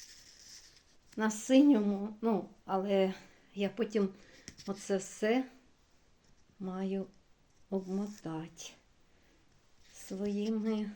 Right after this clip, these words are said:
лозиночками, бо воно в-, виглядало, наче на дерев'яному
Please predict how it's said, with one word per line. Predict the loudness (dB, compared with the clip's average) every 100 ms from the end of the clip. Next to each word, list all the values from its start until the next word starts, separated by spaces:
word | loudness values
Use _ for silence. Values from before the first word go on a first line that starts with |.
| -10
лозиночками, | -4 -2 -2 -2 -6 -6 -10 -12 -10 -10 -12 -14 -20 -20 -20 -20 -20 _ _ _ -16
бо | -10 -8
воно | -6 -4 -6
в-, | -8 -8
виглядало, | -4 -2 -4 -8 -12 -16 -6 -2 0 0
наче | -4 -8 -8 -6
на | -6 -4
дерев'яному | -6 -4 -6 -6 -10 -8 -10 -10 -10